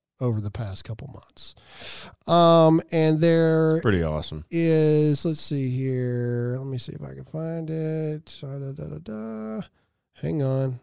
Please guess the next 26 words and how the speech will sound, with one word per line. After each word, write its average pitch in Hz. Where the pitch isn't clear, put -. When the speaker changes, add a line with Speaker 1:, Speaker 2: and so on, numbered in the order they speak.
Speaker 1:
I -
gotta -
find -
it -
here. 135
So, 185
did 185
anybody 330
see 240
the 196
video 160
back 139
in 143
the 135
day 123
where, 120
uh, 131
I 143
think 175
this 127
is 120
Rand 113
Paul 113
talking. 117
Yes, -
okay. 139